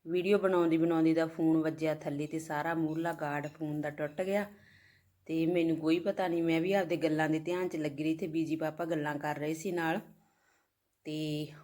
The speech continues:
ਆਉਣ ਵਾਲੇ ਸੀ ਸਰਦਾਰ ਜੀ, ਉਹ ਪੁੱਛ ਰਹੇ ਸੀ ਵੀ ਕਦੋਂ ਦੇ ਗਏ ਆ, ਘਰ ਦੇ ਵੀ ਆਏ ਨਹੀਂ। ਮੈਂ ਕਿਹਾ, "ਮੈਨੂੰ ਨਹੀਂ ਪਤਾ,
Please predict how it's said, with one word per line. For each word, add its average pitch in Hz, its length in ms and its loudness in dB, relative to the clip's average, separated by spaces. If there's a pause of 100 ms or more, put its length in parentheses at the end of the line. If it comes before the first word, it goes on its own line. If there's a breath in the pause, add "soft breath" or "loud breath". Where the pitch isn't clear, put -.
(140)
ਆਉਣ 180 200 -2
ਵਾਲੇ 170 240 2
ਸੀ 165 160 -4
ਸਰਦਾਰ 156 380 2
ਜੀ, 151 140 -4
ਉਹ 165 60 -2
ਪੁੱਛ 156 280 -6
ਰਹੇ 175 160 2
ਸੀ 185 120 -8
ਵੀ 180 100 -4
ਕਦੋਂ 156 280 -2
ਦੇ 160 160 2
ਗਏ 156 340 0
ਆ, 160 60 0
ਘਰ 160 320 -6
ਦੇ 147 260 -6
ਵੀ 151 240 -4
ਆਏ 147 300 -2
ਨਹੀਂ। 170 120 2
ਮੈਂ 165 180 -2
ਕਿਹਾ, 160 200 -4 (640 soft breath)
"ਮੈਨੂੰ 156 320 2
ਨਹੀਂ 151 220 0
ਪਤਾ, 190 340 0